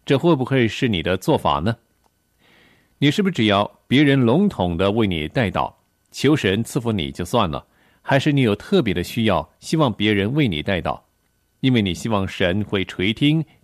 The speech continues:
你的这个特别的祈求呢？雅各在这里教导我们，我们来到神面前，要知道自己到底想求些什么，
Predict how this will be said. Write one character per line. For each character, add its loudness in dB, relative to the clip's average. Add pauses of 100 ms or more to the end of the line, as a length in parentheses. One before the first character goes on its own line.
你 -4
的 0
这 0
个 -2
特 -2
别 -2
的 -4
祈 -10
求 -6
呢？ -2 (1700)
雅 4
各 4
在 2
这 2
里 0
教 2
导 0
我 -2
们， -8 (640)
我 2
们 2
来 4
到 4
神 -2
面 2
前， -2 (200)
要 4
知 0
道 2
自 -2
己 -4
到 2
底 -4
想 -4
求 -4
些 0
什 -6
么， -10